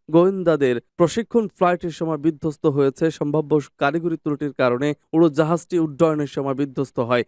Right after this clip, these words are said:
দুর্ঘটনায় পাকিস্তান নৌবাহিনীর দুই কর্মকর্তা ও এক সৈন্য নিহত হয়েছেন। উড়োজাহাজ বিধ্বস্তের এই ঘটনায় তদন্ত শুরু হয়েছে বলে জানিয়েছে তিনি। পাকিস্তান মুসলিম লীগ নওয়াজের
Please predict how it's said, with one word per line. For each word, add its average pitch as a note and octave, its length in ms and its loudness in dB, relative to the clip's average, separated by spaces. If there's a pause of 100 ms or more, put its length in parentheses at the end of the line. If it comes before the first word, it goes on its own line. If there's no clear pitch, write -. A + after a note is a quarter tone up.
(180)
দুর্ঘটনায় F#3 520 0
পাকিস্তান E3 460 -2
নৌবাহিনীর D3+ 480 0
দুই C#3+ 120 -6
কর্মকর্তা C#3+ 640 -4
ও C3 240 -4
এক C#3 200 -4
সৈন্য D#3+ 400 0 (200)
নিহত E3 260 2
হয়েছেন। C3+ 360 2
উড়োজাহাজ E3+ 420 2
বিধ্বস্তের E3+ 560 0
এই D#3+ 140 2
ঘটনায় D3 500 0 (180)
তদন্ত E3+ 340 0
শুরু D#3+ 300 -2
হয়েছে C#3+ 320 0
বলে C3+ 240 0
জানিয়েছে D3+ 500 -2
তিনি। F3 300 2 (180)
পাকিস্তান A3 480 0
মুসলিম G#3 400 -2
লীগ F#3+ 200 4
নওয়াজের E3+ 720 2